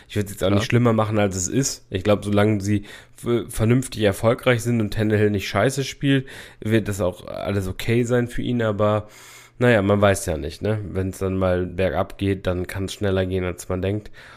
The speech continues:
Speaker 1: Und,
Speaker 2: Ja.
Speaker 1: äh, ja, also ich, ich tu mich da schwer mit. Ich denk, solider Q-, Q B two wird er halt sein für Fantasy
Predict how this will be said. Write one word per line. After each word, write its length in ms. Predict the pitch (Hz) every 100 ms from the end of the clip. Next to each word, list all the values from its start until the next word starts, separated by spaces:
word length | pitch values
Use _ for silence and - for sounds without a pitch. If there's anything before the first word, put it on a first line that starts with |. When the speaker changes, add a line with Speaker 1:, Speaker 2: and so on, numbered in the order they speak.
| - -
Speaker 1:
Und, 500 | 98 98 98 95 92
Speaker 2:
Ja. 260 | - 92 87
Speaker 1:
äh, 40 | 87 - - - - - - - - 294 - -
ja, 340 | 80 85 87 -
also 160 | 127
ich, 220 | 151 113 139
ich 220 | 123 - _ - - -
tu 180 | - 151
mich 180 | 135 113
da 140 | 110
schwer 280 | 104 - 110
mit. 160 | 120 104
Ich 60 |
denk, 240 | 110 110 95
solider 400 | 104 107 117 104
Q-, 300 | - - 101
Q 220 | - -
B 100 | 104
two 400 | 95 - 127 127 117
wird 120 | 107
er 100 | 104
halt 200 | 104 90
sein 280 | 107 113 127
für 120 | 113
Fantasy 680 | 113 120 113 110 110 120